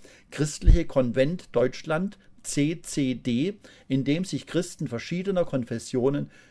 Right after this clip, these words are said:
begegnen und wertschätzen lernen.“ Soweit der deutsche Allianzvorsitzende Ekkehard Vetter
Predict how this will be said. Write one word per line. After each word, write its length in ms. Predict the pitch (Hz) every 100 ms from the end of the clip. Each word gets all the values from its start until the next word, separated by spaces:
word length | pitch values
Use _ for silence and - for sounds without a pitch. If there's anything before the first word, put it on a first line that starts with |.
| -
begegnen 560 | 117 139 131 - 143
und 240 | 139 123 -
wertschätzen 560 | 110 - 120 - 127
lernen.“ 380 | 110 104 101 107 - - - - _ _
Soweit 540 | - 135 151 156 - 131
der 240 | 120 104 -
deutsche 280 | 127 139
Allianzvorsitzende 840 | 127 127 123 - 139 131 - 131 127
Ekkehard 440 | 113 127 131 131
Vetter 380 | - 120 131